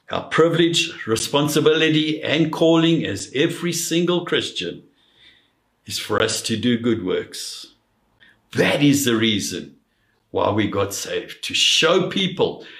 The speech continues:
the rule and reign of Jesus Christ in this earth right now, especially during lockdown period. We, we don't get depressed,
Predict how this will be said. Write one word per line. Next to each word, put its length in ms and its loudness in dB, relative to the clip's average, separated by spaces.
the 100 0
rule 680 4
and 280 -2
reign 680 2
of 240 2
Jesus 540 -2
Christ 480 -2
in 180 4
this 240 4
earth 300 0
right 400 0
now, 440 0
especially 760 2
during 520 2
lockdown 800 0
period. 440 -2
We, 180 2
we 180 2
don't 260 2
get 180 2
depressed, 480 0